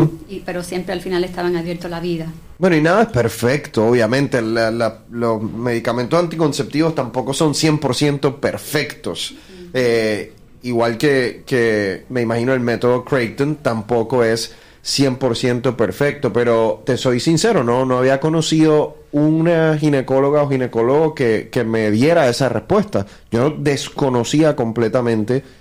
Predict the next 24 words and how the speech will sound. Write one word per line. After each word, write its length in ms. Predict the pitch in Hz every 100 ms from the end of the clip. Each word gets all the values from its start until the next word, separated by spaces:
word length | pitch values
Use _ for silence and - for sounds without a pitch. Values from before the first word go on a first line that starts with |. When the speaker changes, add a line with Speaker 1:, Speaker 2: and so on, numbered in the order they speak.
| - - - -
Speaker 1:
ese 280 | 131 -
método. 480 | 131 123 107 92 87 - - - - _ - -
Ok, 160 | 180 156 123 110 -
hablemos 560 | - 165 190 233 254 233
entonces, 840 | 220 185 190 139 127 123 - - - _ - - - - -
cuando 280 | 160 156
hablamos 340 | 151 156 180 196
de 100 | 190
reemplazo 640 | - 139 127 143 135 170
hormonal, 540 | 160 156 139 135 98 -
cuando 300 | 120 113 110
la 80 | 110
mujer 580 | 110 127 135 135 - 127
llega 560 | 131 127 127 113 - - -
a 400 | 117 110 107 98 -
esa 300 | 123 - 139
edad, 360 | 127 104 110 - - - -
que 540 | - 139 123 113 - - -
por 200 | 135 120
lo 200 | 123 123
que 140 | 123 117
aprendí 400 | 113 120 113 123
de 140 | 139
ti, 480 | 139 160 156 143 -